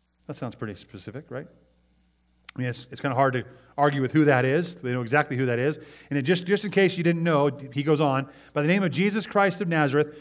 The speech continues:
whom you crucified and whom God raised from the dead, by him this man is standing before you healthy."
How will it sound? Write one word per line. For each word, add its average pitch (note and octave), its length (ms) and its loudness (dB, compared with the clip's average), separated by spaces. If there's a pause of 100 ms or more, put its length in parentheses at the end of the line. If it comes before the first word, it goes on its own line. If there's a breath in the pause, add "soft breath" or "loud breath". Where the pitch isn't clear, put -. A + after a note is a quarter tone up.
(180 loud breath)
whom F#3+ 520 0
you D#3+ 320 6
crucified E3+ 1040 4 (600 soft breath)
and F3+ 100 0
whom F3+ 160 4
God G3 300 8
raised G3+ 460 4
from G3 120 -4
the F3+ 80 -2
dead, D3 240 2
by D3+ 160 4
him F#3 340 4
this D3+ 180 -2
man D#3+ 200 0
is C#3 100 -4
standing D#3+ 420 -2
before C3+ 280 -2
you B2 140 -2
healthy." A2 380 -4